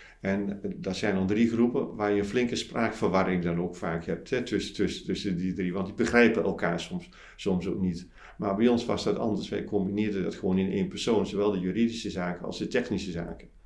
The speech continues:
En, eh, Imre was een bioloog. Eh, eh, dus die kon ook heel mooi de, de, de biologische zaken, kon, kon die heel erg, alles wat met biologie en omgeving te maken had,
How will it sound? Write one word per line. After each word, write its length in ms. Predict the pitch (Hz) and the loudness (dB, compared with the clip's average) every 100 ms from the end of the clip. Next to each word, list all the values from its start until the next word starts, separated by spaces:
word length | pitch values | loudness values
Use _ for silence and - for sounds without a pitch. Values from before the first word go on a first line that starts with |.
| - - - - - | -20 -20 -20 -20 -14
En, 300 | - 92 90 | -6 -2 -2
eh, 160 | 87 104 | 0 2
Imre 220 | 104 101 | 4 4
was 200 | 87 90 | 2 0
een 100 | 87 | -4
bioloog. 720 | 82 90 87 87 135 - - - - - - - | -2 0 2 4 4 2 -8 -18 -20 -20 -20 -20
Eh, 500 | - 104 98 107 98 | -8 -4 -4 -4 -2
eh, 120 | 95 104 | -2 -2
dus 360 | 95 98 - - | -2 -2 -4 -6
die 140 | 107 | -8
kon 240 | - 107 101 | -2 2 2
ook 120 | - | 2
heel 160 | 107 90 | 2 4
mooi 280 | 85 90 | 2 0
de, 200 | 92 104 | 0 -4
de, 280 | 87 101 98 95 | -2 0 0 -2
de 100 | 101 | -2
biologische 920 | 104 101 113 123 - 92 - 95 95 | 4 4 6 2 0 -6 -2 0 -2
zaken, 460 | - 92 90 - 92 | -2 -2 -4 -8 -8
kon, 280 | 95 92 | -4 -4
kon 200 | - 95 | -4 -4
die 120 | 92 90 | -2 -2
heel 160 | 90 | -2
erg, 160 | 87 - | -4 -6
alles 220 | 87 95 | -10 -6
wat 140 | 90 | -4
met 140 | 92 85 | -2 -2
biologie 580 | 101 92 - - 98 92 | -2 -2 -4 -4 -2 -2
en 100 | 90 | -2
omgeving 400 | 87 92 92 85 | 0 0 0 -2
te 80 | |
maken 320 | 87 87 87 92 | -4 -4 -4 -8
had, 180 | - | -8